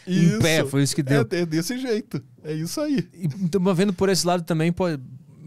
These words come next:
Speaker 1: pode ser que, de verdade, nós sejamos a única forma de vida que existe, porque
Speaker 2: Exatamente. O pe-, o pessoal fala, né, que, que,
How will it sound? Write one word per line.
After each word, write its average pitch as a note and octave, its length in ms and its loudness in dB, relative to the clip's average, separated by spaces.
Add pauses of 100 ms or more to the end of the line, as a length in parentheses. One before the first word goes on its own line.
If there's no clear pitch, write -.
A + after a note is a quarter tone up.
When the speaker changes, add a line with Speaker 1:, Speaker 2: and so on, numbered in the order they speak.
(120)
Speaker 1:
pode D3 200 -2
ser D3+ 160 0
que, F3 320 0 (400)
de C#3 140 -2
verdade, E3 420 0
nós C3+ 640 -2
sejamos D3+ 880 -2
a C#3 220 -2
única E3+ 420 2
forma D#3 320 -2
de D3+ 140 -6
vida C#3 340 -2
que - 160 -10
existe, E3 380 -4
porque A#2 500 -4 (580)
Speaker 2:
Exatamente. A2 960 -6 (320)
O B2 120 -2
pe-, B2 160 -4
o - 40 -4
pessoal C3 460 -4
fala, E3 360 -2
né, C3+ 120 -2
que, A#2+ 200 -6
que, A2 240 -8